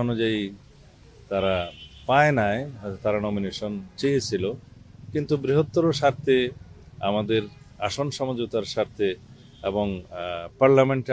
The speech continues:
আমরা মাল্টি পার্টি রিপ্রেজেন্টেশনের জন্য যেটা বলি আর কি, বহু পার্টির যে একটা প্রতিনিধিত্ব থাকবে সেটার স্বার্থে আমরা অনেককেই, আমাদের অনেক যোগ্য প্রার্থীকে আমরা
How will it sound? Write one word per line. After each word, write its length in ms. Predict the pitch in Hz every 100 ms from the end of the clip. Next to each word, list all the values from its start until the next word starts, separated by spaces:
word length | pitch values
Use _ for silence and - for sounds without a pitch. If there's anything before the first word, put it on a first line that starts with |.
| 110
আমরা 200 | 107 101
মাল্টি 440 | 90 107 120 120
পার্টি 360 | - 131 139 143
রিপ্রেজেন্টেশনের 960 | 110 - 101 101 90 123 - 110 98
জন্য 160 | 95 92
যেটা 240 | 87 - 87 - _ _ _ -
বলি 340 | 98 143 135 98
আর 100 | 78
কি, 100 | 78 67 _ - 95
বহু 200 | 110 107
পার্টির 380 | 110 98 104 85 - 82 87
যে 120 | 85
একটা 320 | 73 - 82 - -
প্রতিনিধিত্ব 520 | 123 127 107 95 98
থাকবে 300 | 95 82 85
সেটার 260 | 101 104
স্বার্থে 420 | - 127 120 139 147 _ _ _ _ _
আমরা 420 | 117 123 139 139 139
অনেককেই, 540 | 110 113 131 - 117 101
আমাদের 300 | 90 98 107
অনেক 400 | 95 123 143 110
যোগ্য 260 | 98 82
প্রার্থীকে 520 | 85 92 - 95 98 98
আমরা 320 | 87 90